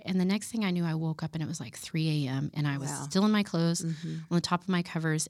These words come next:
Speaker 1: and I went into their bedroom, and they were both in their P Js. They were in
Speaker 2: Oh,
Speaker 1: bed.
Speaker 2: they dressed themselves.
Speaker 1: Yes,
Speaker 2: Mm-hmm.
Speaker 1: and they had gotten ready, and I looked, and, uh,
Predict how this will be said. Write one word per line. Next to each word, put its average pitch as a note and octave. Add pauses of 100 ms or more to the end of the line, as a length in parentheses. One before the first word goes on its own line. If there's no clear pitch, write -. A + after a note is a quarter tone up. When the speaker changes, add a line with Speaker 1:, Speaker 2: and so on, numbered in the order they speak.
Speaker 1:
and E3
I D#3+
went F3
into E3+
their D#3+
bedroom, D#3
and F3+
they F3+
were F#3+
both G#3+
in B3+
their B3+
P A3+
Js. A3+
They F#3+
were F3+
in D4
Speaker 2:
Oh, A3
Speaker 1:
bed. C4
Speaker 2:
they F3
dressed E3+
themselves. -
Speaker 1:
Yes, G4
Speaker 2:
Mm-hmm. G3
Speaker 1:
and D4+
they C#4+
had C4+
gotten C#4
ready, B3+
and A#3+
I A3
looked, A#3
and, G#3
uh, -